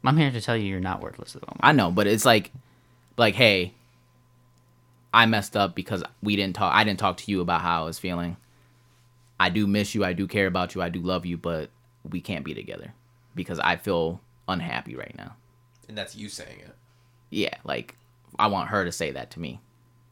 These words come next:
Speaker 2: Why can't she have said that to me?
Speaker 1: Well, it's tough for two
Speaker 2: You know what I
Speaker 1: people
Speaker 2: mean?
Speaker 1: to communicate, Omar.
Speaker 2: But, like, we was talking in the car, like, the f-, beginning of the breakup, it felt like that. It felt like,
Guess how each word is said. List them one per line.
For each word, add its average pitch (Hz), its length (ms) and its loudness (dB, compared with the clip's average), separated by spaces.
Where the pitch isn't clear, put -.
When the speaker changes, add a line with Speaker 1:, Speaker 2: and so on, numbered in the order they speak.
Speaker 2:
Why 95 160 2
can't 90 220 -6
she 87 300 -6
have 90 180 -4
said 85 180 -8
that - 140 -16
to - 100 -16
me? - 200 -16
Speaker 1:
Well, 104 240 -6
it's - 160 -14
tough - 260 -10
for - 120 -20
two 95 100 -10
Speaker 2:
You 92 40 -4
know 85 60 -4
what - 20 -2
I - 20 -2
Speaker 1:
people 85 160 -4
Speaker 2:
mean? 85 80 -6
Speaker 1:
to - 40 -12
communicate, 104 440 -8
Omar. 92 220 -14
Speaker 2:
But, 73 320 -12
like, 117 100 0
we 120 100 2
was 110 140 -2
talking 107 240 0
in 104 80 0
the 101 140 -2
car, 127 240 0
like, 90 260 -8
the 101 80 -4
f-, - 140 -20
beginning 101 340 0
of 98 60 -2
the 95 60 -2
breakup, 101 480 -2
it 95 140 0
felt 110 220 0
like 82 200 -4
that. 69 180 -8
It 82 80 -12
felt - 180 -6
like, 85 300 -8